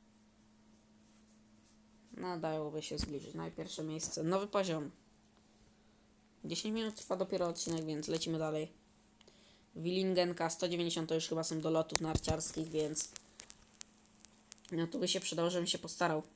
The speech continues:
Chociaż trochę. Dobra, no i to widać. Lot narciarski od razu bardziej szarpie, jest ciężej. No i, ale jednak będę pierwszy.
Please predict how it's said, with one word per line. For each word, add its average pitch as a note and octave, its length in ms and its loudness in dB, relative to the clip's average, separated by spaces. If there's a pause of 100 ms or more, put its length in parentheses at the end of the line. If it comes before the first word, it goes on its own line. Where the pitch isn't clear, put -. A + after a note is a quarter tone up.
(160)
Chociaż G3+ 220 -4
trochę. - 260 2 (3000)
Dobra, D#3+ 360 -2
no F3+ 120 2
i F#3 80 4
to G3 140 4
widać. F#3+ 280 6
Lot F#3 240 6
narciarski F3+ 580 4
od E3+ 100 4
razu F3 220 2
bardziej F3 280 0
szarpie, E3+ 320 2
jest D#3+ 160 0
ciężej. D#3+ 440 2 (3500)
No F3+ 140 10
i, A3+ 200 12
ale C4 240 10
jednak D4 440 4
będę C#4+ 260 2
pierwszy. C#4+ 520 -2